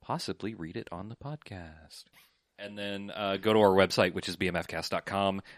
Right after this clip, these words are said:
Check us out on the socials. Join our Discord. Uh, we'd love to have you there. We have great channels. Mackie's doing this cool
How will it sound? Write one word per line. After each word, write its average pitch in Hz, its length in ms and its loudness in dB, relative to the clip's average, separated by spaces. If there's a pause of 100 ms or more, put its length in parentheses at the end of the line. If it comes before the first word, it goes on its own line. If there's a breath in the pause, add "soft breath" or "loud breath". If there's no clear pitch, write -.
Check 151 180 8
us 143 120 4
out 120 100 10
on 110 100 6
the 98 60 -4
socials. 101 560 4
Join 123 320 2
our 98 80 4
Discord. 87 600 0 (320 soft breath)
Uh, 87 200 -2
we'd 90 140 -4
love 95 160 2
to - 80 -6
have 90 200 0
you 87 80 -2
there. 85 240 0
We 82 120 -6
have 85 160 -4
great 82 200 -6
channels. 87 380 -2
Mackie's 107 380 2
doing 92 160 2
this 87 120 -2
cool 87 400 0